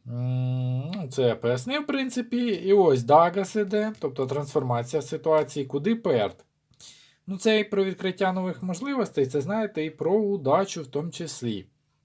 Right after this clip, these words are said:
Удачу в даному випадку для Ізраїля. Ну, вдалий захист, якщо так подивитись всю трійку рун.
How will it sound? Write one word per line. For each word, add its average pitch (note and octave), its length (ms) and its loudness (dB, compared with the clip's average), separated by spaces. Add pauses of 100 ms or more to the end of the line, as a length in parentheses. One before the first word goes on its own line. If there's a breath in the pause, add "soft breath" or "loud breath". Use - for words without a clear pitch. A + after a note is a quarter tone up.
(340)
Удачу C#3+ 580 4 (420)
в - 20 -14
даному G#2 340 -6
випадку F#3+ 480 2
для C#3 120 0
Ізраїля. G2+ 540 0
Ну, E3+ 120 -8
вдалий E3 380 4
захист, G2 480 -2
якщо - 240 -12
так F#2 260 -6
подивитись F#2+ 520 -8
всю - 200 -14
трійку G2+ 400 -8
рун. C4+ 240 -4